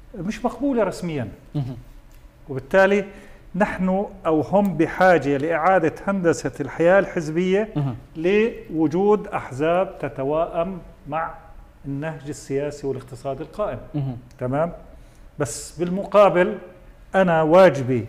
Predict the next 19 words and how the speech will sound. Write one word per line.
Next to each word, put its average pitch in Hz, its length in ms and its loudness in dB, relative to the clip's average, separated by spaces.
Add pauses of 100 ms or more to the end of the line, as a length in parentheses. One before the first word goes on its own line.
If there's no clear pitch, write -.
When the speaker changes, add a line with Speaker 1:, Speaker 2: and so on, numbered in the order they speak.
(160)
Speaker 1:
ودوري 135 520 6
ومسؤوليتي، 160 840 0 (340)
آه، 131 240 -2 (560)
إنه 143 400 -4 (960)
أدخل 143 480 -4 (600)
هذه 156 300 -2
المعركة 135 460 -4
الديمقراطية 117 840 -8 (840)
باتجاه 143 600 0 (220)
توفير 143 640 -2
كل 214 260 0
المتطلبات 135 880 -2 (960)
اللي 143 320 0
بتطلبها 156 560 0
قانون 143 340 -4
الأحزاب 135 420 -2
رغم 160 220 -2
اعتراضي 151 500 2
عليه 113 320 -4